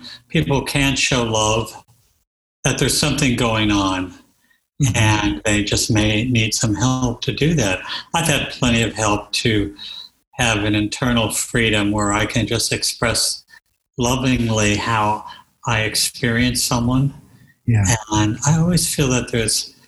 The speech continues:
Speaker 1: something good in everyone.
Speaker 2: Mm-hmm. All right. Thank you for that. From my perspective, Stan, you seem to have learned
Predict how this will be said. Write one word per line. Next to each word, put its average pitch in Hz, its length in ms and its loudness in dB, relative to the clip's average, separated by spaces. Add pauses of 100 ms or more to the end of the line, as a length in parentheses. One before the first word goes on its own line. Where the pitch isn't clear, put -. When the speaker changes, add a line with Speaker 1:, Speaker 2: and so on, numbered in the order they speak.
(260)
Speaker 1:
something 117 800 0 (600)
good 123 340 0
in 117 320 0
everyone. 98 680 0 (600)
Speaker 2:
Mm-hmm. 120 340 4 (600)
All - 560 -4
right. 151 220 0
Thank 180 240 4
you 113 80 2
for 110 140 0
that. 98 260 -4 (1900)
From 233 380 -2
my 180 160 2
perspective, 139 720 0
Stan, 113 400 2
you 143 160 4
seem 196 280 2
to 190 100 2
have 143 680 0 (400)
learned 147 880 2